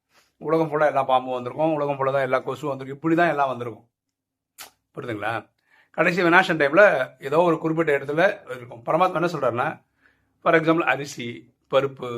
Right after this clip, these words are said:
இதெல்லாம் மனிதன் சாப்பிட்றதுக்கு தேவையில்லை. அதே மாதிரி எல்லா ஜீவராசிகளும் ஒண்ணு, ரெண்டு பேராவது ஒரு ஆண், பெண்ணுன்னு தேவைப்படுது இல்ல, இதெல்லாம் வந்து காக்கப்படும் அப்படின்றாரு. அப்படிதான் சத்தியகுந்திர இதெல்லாம் வருது அது.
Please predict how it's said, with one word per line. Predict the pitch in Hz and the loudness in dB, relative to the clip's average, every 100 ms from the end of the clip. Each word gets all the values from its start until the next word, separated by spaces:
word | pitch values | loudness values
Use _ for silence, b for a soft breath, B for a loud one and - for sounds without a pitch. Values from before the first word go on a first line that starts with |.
| 120 | -10
இதெல்லாம் | _ - 156 | _ -4 0
மனிதன் | 151 160 151 | 0 0 2
சாப்பிட்றதுக்கு | 143 147 135 139 | 0 0 -6 -2
தேவையில்லை. | 143 117 107 120 107 _ _ _ _ _ _ - | 0 0 -2 -6 -6 _ _ _ _ _ _ -4
அதே | 147 226 | 4 4
மாதிரி | 185 139 156 208 - 160 | 4 2 0 -6 -14 -6
எல்லா | 160 214 220 | 2 4 4
ஜீவராசிகளும் | 160 180 185 175 165 151 170 156 | 0 -4 2 2 2 -2 -2 -2
ஒண்ணு, | 160 165 156 - _ 160 156 | 0 0 0 -4 _ -10 -8
ரெண்டு | 151 160 165 | -2 -2 2
பேராவது | 170 165 160 147 | 6 8 8 4
ஒரு | 139 | 4
ஆண், | 147 147 | 2 2
பெண்ணுன்னு | 147 151 156 156 | -4 0 -2 2
தேவைப்படுது | 151 135 120 120 | 2 2 -8 -6
இல்ல, | 135 | -6
இதெல்லாம் | 135 160 180 180 | 0 4 6 4
வந்து | 160 196 190 139 - _ _ - | 4 2 2 0 -10 _ _ -2
காக்கப்படும் | 196 208 - 123 127 120 | -2 -2 -8 -8 -12 -14
அப்படின்றாரு. | 123 117 107 - _ _ _ _ _ b b b | -14 -14 -14 -16 _ _ _ _ _ b b b
அப்படிதான் | 135 175 202 226 | -2 2 4 4
சத்தியகுந்திர | 190 190 180 170 165 156 | 4 -2 -4 4 4 4
இதெல்லாம் | 151 170 165 139 | 2 2 2 2
வருது | 147 151 | 0 0
அது. | 104 | -4